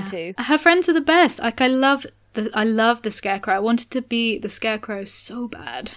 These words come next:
Speaker 2: in any, you know, not just in school productions. <laughs>
Speaker 1: Just, like, in life. Yeah, it's a, it's a great, it's a great film, and the variety of characters as well is, is
Speaker 2: Mm.
Speaker 1: really,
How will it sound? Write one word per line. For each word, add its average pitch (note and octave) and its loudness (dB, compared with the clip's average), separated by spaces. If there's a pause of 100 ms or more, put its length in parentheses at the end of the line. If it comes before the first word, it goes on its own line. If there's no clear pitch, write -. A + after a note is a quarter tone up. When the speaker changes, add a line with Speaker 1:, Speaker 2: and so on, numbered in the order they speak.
(160)
Speaker 2:
in A3 -6
any, A3+ 0
you A3 -6
know, G3 -6
not B3 6
just A#3+ 2
in G#3+ 4
school G#3 2
productions. G3+ -2 (200)
<laughs> - 6
Speaker 1:
Just, - -4
like, A3 4
in F3+ -6
life. F3+ -8 (160)
Yeah, G#3 -2
it's A3+ -4
a, C4+ -4
it's C4 -6
a C#4 -8
great, G3+ -4 (220)
it's - -18
a A3+ -12
great G3 -6
film, E3+ -12
and F#3 -10
the F3+ -2
variety G3 -2
of E3+ -12
characters E3 -14
as D#3+ -18
well D#3+ -12
is, D#3+ -18
is E3+ -16
Speaker 2:
Mm. G#3+ -2
Speaker 1:
really, F3 -8